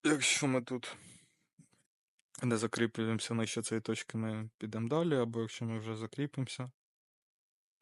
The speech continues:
то це вже можливий рух в шорт. Але все ж таки буде це вже більш понятно з вересня.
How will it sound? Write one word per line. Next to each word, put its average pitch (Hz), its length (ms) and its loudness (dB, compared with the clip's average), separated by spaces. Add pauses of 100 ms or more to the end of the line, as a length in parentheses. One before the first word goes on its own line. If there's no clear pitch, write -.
(140)
то 107 120 -8
це - 180 -2
вже 107 160 -4
можливий 107 460 -2
рух 107 180 -6
в - 60 -12
шорт. - 340 -12 (880)
Але 131 180 4
все 127 220 2
ж - 100 -4
таки 120 200 -4
буде 117 240 0
це - 140 -4
вже 113 120 -2
більш 113 160 -4
понятно 117 520 0
з 113 40 -2
вересня. 151 560 2